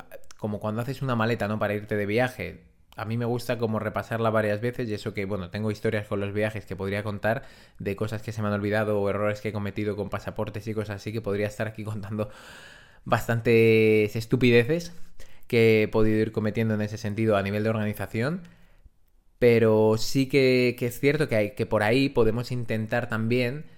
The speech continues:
eh, dejar todo preparado para como hacer un repaso del repaso del repaso. Y de esa forma, el día que ya salgas, si yo me dejo todo preparado por la noche, ya tengo un primer repaso, vale, zapatillas, calcetines, el dorsal, los imperdibles,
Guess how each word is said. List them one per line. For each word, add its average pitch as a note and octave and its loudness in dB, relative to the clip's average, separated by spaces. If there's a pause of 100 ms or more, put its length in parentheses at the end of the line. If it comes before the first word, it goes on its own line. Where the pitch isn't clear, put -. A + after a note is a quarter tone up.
(300)
eh, G#2+ 0
dejar A2+ -4
todo B2 2
preparado B2 2
para A2 0
como A2+ -2
hacer B2+ -2
un C#3 0
repaso B2 0
del B2+ 2
repaso A2+ -2
del A#2 0
repaso. A#2 -2
Y A2 -8
de A#2 -2
esa A#2+ -4
forma, C#3 2
el A2+ 0
día G#2+ 0
que A2 -4
ya G#2 -4
salgas, B2+ 2
si G#2+ -6
yo G#2 0
me A2 0
dejo G#2+ -4
todo A2+ 0
preparado G#2+ 0
por G#2+ 2
la G#2+ 2
noche, C3+ -4
ya G#2+ 0
tengo G#2+ -4
un G#2+ -4
primer G#2 -4
repaso, A#2+ -4
vale, A#2 0
zapatillas, G#2 -4
calcetines, A2 -6
el F#2+ -6
dorsal, G#2 -2
los G2 -6
imperdibles, G#2 -2